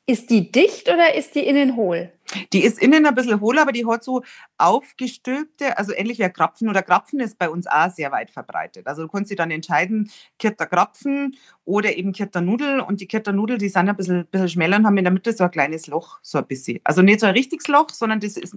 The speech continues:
Speaker 2: in der Mitte einfach dünner.
Speaker 1: Also bei uns gibt's so Kerwa Küchle oder Kniescheiben. Und das ist auch ein Schmalzgebäck,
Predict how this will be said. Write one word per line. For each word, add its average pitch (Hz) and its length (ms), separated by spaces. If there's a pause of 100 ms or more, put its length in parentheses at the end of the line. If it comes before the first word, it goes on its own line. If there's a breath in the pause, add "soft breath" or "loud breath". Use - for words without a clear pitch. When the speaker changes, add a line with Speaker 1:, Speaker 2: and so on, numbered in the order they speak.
Speaker 2:
in 196 100
der 202 80
Mitte 226 280
einfach 185 240
dünner. 135 380 (180)
Speaker 1:
Also 269 200
bei 254 160
uns 285 280
gibt's - 200
so 226 100
Kerwa 208 420
Küchle 202 560 (200)
oder 220 220
Kniescheiben. 196 720 (220)
Und 233 160
das 240 100
ist 285 240
auch 302 160
ein 233 220
Schmalzgebäck, 202 960